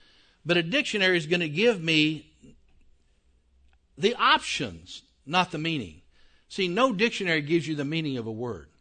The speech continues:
It gives you the meanings that are ex-, that are shareable and public knowledge that people use it in.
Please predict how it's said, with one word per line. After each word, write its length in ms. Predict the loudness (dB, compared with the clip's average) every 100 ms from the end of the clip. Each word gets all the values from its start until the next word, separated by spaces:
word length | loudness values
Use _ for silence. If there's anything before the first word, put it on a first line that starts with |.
| _ _ _ _
It 120 | -6
gives 340 | -2 4 4 4
you 140 | -2
the 160 | 0 -2
meanings 720 | 0 0 2 2 0 -2 -2
that 180 | -4 0
are 200 | 2 2
ex-, 260 | 0 -10 -8
that 220 | -2 0
are 140 | 0 0
shareable 720 | -2 0 2 2 2 0 0
and 260 | -2 -6 -6
public 460 | -4 -2 -2 -4
knowledge 720 | -4 -2 0 0 -4 -8 -16 -20 _ _ _ _ _ _ _ _
that 200 | -8 -8
people 260 | -6 -6 -4
use 300 | -4 -4 -4
it 120 | -8
in. 140 | -10